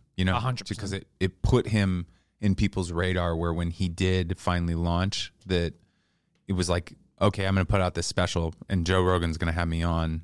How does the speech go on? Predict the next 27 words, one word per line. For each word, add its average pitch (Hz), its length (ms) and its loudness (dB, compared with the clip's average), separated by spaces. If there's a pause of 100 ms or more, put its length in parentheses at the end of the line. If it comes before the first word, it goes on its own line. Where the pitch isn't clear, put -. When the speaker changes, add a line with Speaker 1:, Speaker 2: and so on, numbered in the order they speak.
Speaker 1:
And 98 140 0
I'm 98 100 4
already, 92 440 2 (720)
I've 107 120 0
already 107 160 2
got 95 180 -2
some 90 140 -2
buzz 90 260 0
around 85 220 0
me 85 80 -4
'cause 85 160 -4
I'm 82 160 -2
great 85 520 0
and 85 160 -6
I've 82 140 -4
had 85 180 -4
this 85 160 -6
thing 92 200 -2
happen 80 300 -6
to 82 40 -12
me. 80 220 -12 (480)
Um, 85 500 0 (420)
but 95 320 0 (220)
I 151 80 0
talked 202 280 -2
to 160 100 2
him, 127 320 0